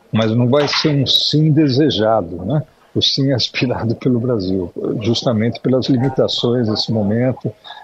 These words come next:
eh, limitações orçamentárias. Hoje, por exemplo, na Europa, o grande tema, eh, um dos principais temas que está sendo discutido é a ajuda da União Europeia para a Ucrânia,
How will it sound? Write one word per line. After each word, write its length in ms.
eh, 520
limitações 560
orçamentárias. 760
Hoje, 240
por 120
exemplo, 280
na 60
Europa, 480
o 100
grande 460
tema, 540
eh, 140
um 160
dos 200
principais 440
temas 220
que 80
está 80
sendo 120
discutido 500
é 100
a 100
ajuda 480
da 140
União 200
Europeia 460
para 140
a 40
Ucrânia, 680